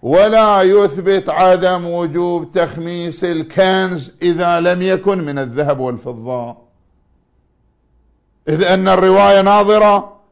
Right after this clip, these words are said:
إلى خصوص الذهب والفضة المسكوكين،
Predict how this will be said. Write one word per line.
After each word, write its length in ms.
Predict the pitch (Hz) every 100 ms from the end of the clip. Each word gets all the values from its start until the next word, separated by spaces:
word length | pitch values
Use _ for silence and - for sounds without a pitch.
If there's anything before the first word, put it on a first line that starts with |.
| -
إلى 180 | 196 220
خصوص 680 | 220 185 226 233 220 - - _ _ _ _ _ _ _ _ _ _ _ _ _ -
الذهب 480 | 151 151 240 254 247
والفضة 540 | 208 180 147 170 151
المسكوكين، 840 | 160 151 143 160 151 170 147 143